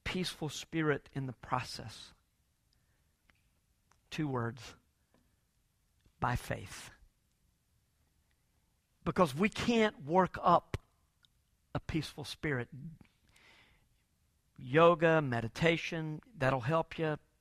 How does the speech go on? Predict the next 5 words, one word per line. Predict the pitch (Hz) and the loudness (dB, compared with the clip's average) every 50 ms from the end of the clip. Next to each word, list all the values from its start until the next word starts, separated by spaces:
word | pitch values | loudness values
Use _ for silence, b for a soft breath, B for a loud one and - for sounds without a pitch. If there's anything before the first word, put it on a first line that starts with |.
| _ _ _ _ _ _ _ _ _ _ | _ _ _ _ _ _ _ _ _ _
temporarily. | - 175 160 - - 151 143 143 139 139 139 135 135 131 127 B B B B B B B B B B B - | -4 -4 -4 -4 -6 -4 0 2 4 4 4 2 0 -2 -4 B B B B B B B B B B B -4
But | 143 180 - - | -2 -2 0 0
the | - 139 | 0 0
deep | 131 131 131 127 160 180 196 196 190 196 - _ - - - _ - 123 117 - _ | 0 -2 -6 -4 -2 0 0 0 0 -2 -6 _ -18 -20 -20 _ -18 -16 -16 -10 _
down | - 165 151 160 165 160 160 160 160 160 160 156 143 139 | 2 2 4 4 4 4 4 4 2 0 -2 -2 -4 -6